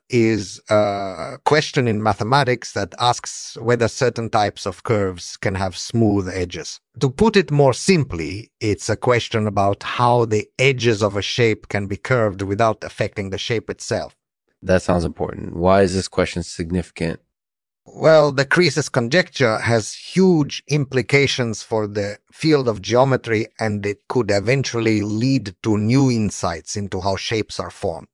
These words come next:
Speaker 1: It's also important in the field of computer graphics because it could help us design more believable scenes.
Speaker 2: That sounds really exciting. Do you think the conjecture is likely to be proved one day?
Speaker 1: I don't know, but I'm hopeful that it will be proven.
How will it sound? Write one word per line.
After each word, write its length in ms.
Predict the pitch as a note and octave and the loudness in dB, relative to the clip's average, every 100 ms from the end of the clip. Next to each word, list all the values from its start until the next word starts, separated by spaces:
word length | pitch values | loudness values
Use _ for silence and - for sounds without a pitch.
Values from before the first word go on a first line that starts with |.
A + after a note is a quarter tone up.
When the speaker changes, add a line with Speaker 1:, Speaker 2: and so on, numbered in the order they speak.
| _ _ _ _ _ | _ _ _ _ _
Speaker 1:
It's 160 | D3 C#3+ | -4 2
also 260 | G#3+ F3+ F3+ | 2 2 0
important 500 | C#3 E3 E3+ D3 C3+ | 0 4 4 4 0
in 80 | B2 | -2
the 80 | |
field 260 | A2+ D#3+ C3+ | -2 -2 0
of 120 | A#2+ | -2
computer 400 | - A2 C#3+ B2 | -4 -2 0 0
graphics 560 | A2 D#3 D#3+ A#2 F#2+ G#2+ | 2 2 2 -4 -8 -8
because 300 | A2+ B2+ A2+ | -2 -2 -2
it 140 | G#2+ | -4
could 160 | B2+ A2 | -4 0
help 280 | C#3+ D3 B2+ | 0 2 0
us 120 | G2+ | 0
design 420 | A2 G#2+ A2+ A2 | -2 0 -2 0
more 320 | A2 B2 A#2+ | 2 4 4
believable 880 | G2+ G#2+ A2+ C3 A#2 G2+ G2+ G2 F#2 - | 2 0 6 6 4 2 0 0 -6 -14
scenes. 500 | - G#2+ D#3 F#3 - _ _ _ _ - | -8 -2 -2 -2 -6 _ _ _ _ -10
Speaker 2:
That 300 | F#2 G#2 G#2 | 2 2 2
sounds 420 | - F#2+ F#2+ F2+ | 0 2 4 2
really 280 | F#2 F2+ E2+ | 2 2 0
exciting. 580 | - F2 E2 E2 D#2+ - _ | 0 2 2 0 -6 -12 _
Do 80 | F#2 | -6
you 40 | |
think 200 | F2+ B2 | 0 0
the 80 | A2 | 0
conjecture 640 | - G#2 F#2 G2+ - G2+ F#2+ | 0 2 4 2 2 4 4
is 220 | E2+ D#2+ | 4 0
likely 320 | E2+ F2+ G2 | 0 2 2
to 80 | F2+ | 2
be 140 | F2 | 0
proved 400 | F2 - F2+ F2 | -4 0 0 2
one 220 | F#2+ F#2 F#2 | 0 2 4
day? 340 | F#2 G2 F#2+ _ _ _ _ _ _ _ | 2 2 -2 _ _ _ _ _ _ _
Speaker 1:
I 100 | G#2+ | -6
don't 140 | G2 F#2+ | -4 -2
know, 120 | E2+ | -4
but 120 | E2+ | -4
I'm 160 | F#2+ G2 | -4 2
hopeful 420 | F#2 B2 - B2 | 2 2 0 0
that 240 | G2 F2 G2 | 2 -2 -4
it 120 | F2+ | -4
will 140 | F#2+ | -4
be 140 | F2+ F2+ | -4 -6
proven. 500 | - F#2+ G2+ D3 | -2 0 0 -4